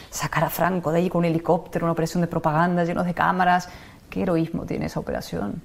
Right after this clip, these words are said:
Ninguno, ¿no? Eso es una operación de propaganda política barata. Lo que tiene m-, mérito es, eh, combatir a los dictadores vivos, es decir, al señor Maduro, decirle lo que hay que hacer, actuar contra uno o el otro, al señor Putin. Esta es, esta es la gente con la que hay que plantarse, ¿no?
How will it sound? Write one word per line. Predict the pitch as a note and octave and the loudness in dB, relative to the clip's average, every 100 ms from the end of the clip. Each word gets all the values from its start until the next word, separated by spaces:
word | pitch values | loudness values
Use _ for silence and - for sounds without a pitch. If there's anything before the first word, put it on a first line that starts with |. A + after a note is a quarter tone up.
| - | -6
Ninguno, | D3+ C#3+ G3 F3 | -2 -2 -4 -4
¿no? | D#3+ G3 | -6 -8
Eso | F3 | -8
es | E3 | -6
una | D3 | -4
operación | C#3+ D#3+ | -4 -2
de | D#3+ | -2
propaganda | - D#3 D3+ D#3+ E3 | -2 -2 0 0 0
política | D#3 E3 E3+ F#3 G3 | 0 -2 -2 -2 0
barata. | D3 E3+ - - - - - - | 2 0 0 -8 -8 -20 -20 -10
Lo | C3 | -6
que | C#3+ | -2
tiene | D#3 D#3+ | 2 2
m-, | D#3 - D3+ - | 2 0 -2 -4
mérito | D#3+ D#3 F3 F3 F3 F#3 | -4 2 4 4 2 2
es, | A3+ A3+ - | 2 0 -6
eh, | - - - - | -4 -4 -4 2
combatir | E3+ D#3 D3+ E3 F#3 | 2 4 4 4 4
a | |
los | E3+ | 2
dictadores | D#3+ - D#3 F3 F#3 | 0 2 4 4 4
vivos, | A3 A#3 - - - | 4 2 0 -4 -6
es | |
decir, | C3 C#3 D3+ | -4 -2 0
al | D#3 | 0
señor | C3+ D#3 | 0 2
Maduro, | D#3+ D3+ F3+ G3 G#3+ | 4 4 4 6 4
decirle | G#3 - D#3 | 4 0 0
lo | C#3+ | 0
que | D3 | 0
hay | D3+ | -2
que | |
hacer, | D3+ - G3 G#3+ | -2 4 6 6
actuar | G#3 D#3+ - D3+ D#3 | 4 -2 0 2 2
contra | D3+ D#3 D3+ D#3+ E3 | 2 -2 2 4 4
uno | D#3+ D#3+ | 2 2
o | D3+ D3+ | 2 4
el | |
otro, | G#3 A3 G#3+ G#3 | 4 2 0 0
al | G3 | 0
señor | E3 D3 | -2 -2
Putin. | - A3+ A#3 A3+ - | 0 2 2 2 0
Esta | D#3 - E3 | -4 -2 -2
es, | D3 | -2
esta | - D#3 D#3+ | -6 -4 -2
es | |
la | C#3+ | -2
gente | D#3+ C#3+ D3+ C#3+ | -2 0 0 -2
con | - C#3 | -2 -4
la | D3+ | -4
que | D3 | -4
hay | D3+ | -4
que | D#3 | -4
plantarse, | E3 D3 E3+ G#3+ - - | -4 0 0 0 -2 -10
¿no? | E3+ | -10